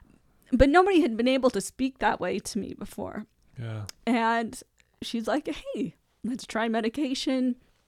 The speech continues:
Speaker 1: And at the time I said no.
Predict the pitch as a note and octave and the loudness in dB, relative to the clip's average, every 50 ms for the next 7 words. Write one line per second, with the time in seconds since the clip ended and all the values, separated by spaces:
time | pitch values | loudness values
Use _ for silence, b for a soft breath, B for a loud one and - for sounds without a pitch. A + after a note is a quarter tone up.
0 | _ _ _ _ _ _ _ _ _ _ _ _ _ _ _ _ _ - - _ | _ _ _ _ _ _ _ _ _ _ _ _ _ _ _ _ _ -16 -16 _
1 | _ - A#3 G#3+ G3+ G#3 G3+ F#3+ - - G#3+ A3 A#3+ - _ _ _ _ _ _ | _ -6 -4 -4 -2 -2 -4 -4 -6 -8 -12 -12 -14 -18 _ _ _ _ _ _
2 | _ _ _ - A3 G#3+ - _ _ _ _ _ _ _ _ - G3+ - A#3 - | _ _ _ -16 -16 -16 -16 _ _ _ _ _ _ _ _ -10 -8 -6 -6 -4
3 | F4+ E4 D#4+ G#3 G3 A#3 - G3 G#3 G3+ G3+ G#3+ G#3+ A3+ A#3+ A3+ G3+ E3+ - - | -4 -4 -4 -4 -6 -6 -4 -4 -4 -2 0 0 2 2 2 0 0 -2 -6 -10
4 | G3 | -12